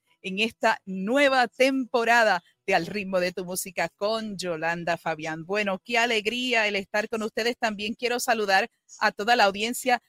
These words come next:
del podcast de Yolanda Fabián, la dama de la radio, y a quienes nos escuchan a través de, y nos ven a través de Instagram T V en la repetición. Bueno, amigos, contentos nuevamente de estar en vivo con nuestra programación, una nueva temporada.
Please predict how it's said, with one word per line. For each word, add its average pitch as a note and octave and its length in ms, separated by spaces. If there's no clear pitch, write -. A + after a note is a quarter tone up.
del G3+ 280
podcast B3+ 600
de G#3 140
Yolanda F#3+ 460
Fabián, G3+ 400
la F#3 80
dama F3 200
de G3+ 100
la G#3+ 120
radio, F#3 440
y G#3 100
a G3+ 80
quienes E3+ 400
nos F3+ 180
escuchan C4 600
a G#3 140
través E3+ 500
de, E3+ 260
y G#3 140
nos B3 220
ven G3 280
a A3 140
través F3+ 340
de F3+ 100
Instagram F3 520
T F3 120
V E3 240
en C#4 260
la G3 140
repetición. F3 840
Bueno, G3 200
amigos, F3 400
contentos G#3+ 560
nuevamente G#3 580
de F#3+ 60
estar F#3 400
en F#3 300
vivo B3 400
con G3 180
nuestra G#3+ 360
programación, G3+ 600
una F3+ 160
nueva D#3+ 220
temporada. D#3+ 640